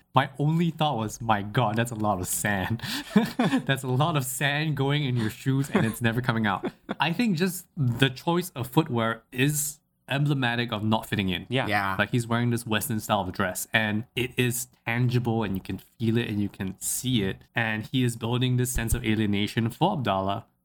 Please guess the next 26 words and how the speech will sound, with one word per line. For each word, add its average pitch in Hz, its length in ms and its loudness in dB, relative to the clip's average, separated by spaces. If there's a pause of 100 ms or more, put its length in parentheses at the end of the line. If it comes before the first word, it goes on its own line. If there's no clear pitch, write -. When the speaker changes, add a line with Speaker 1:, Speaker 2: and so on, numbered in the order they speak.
(120)
Speaker 1:
throughout 117 360 0
the - 20 -20
film. 113 300 -10 (260)
It's 127 160 0
not 190 160 2
something 165 280 2
that's - 340 -6
trying 135 500 -2
to 107 460 0 (220)
hook 139 200 6
you 117 200 2
in 104 200 -2
or 95 120 0
to, - 120 -8
like, 98 240 -6 (300)
bash 113 340 -2
you 123 140 2
over 107 160 0
the 98 80 -2
head - 300 -6
with 147 340 0
that 123 240 0
idea. 101 680 0
Speaker 2:
No. 120 760 0
Speaker 3:
No. 104 240 -6
Speaker 2:
Yeah. 127 400 0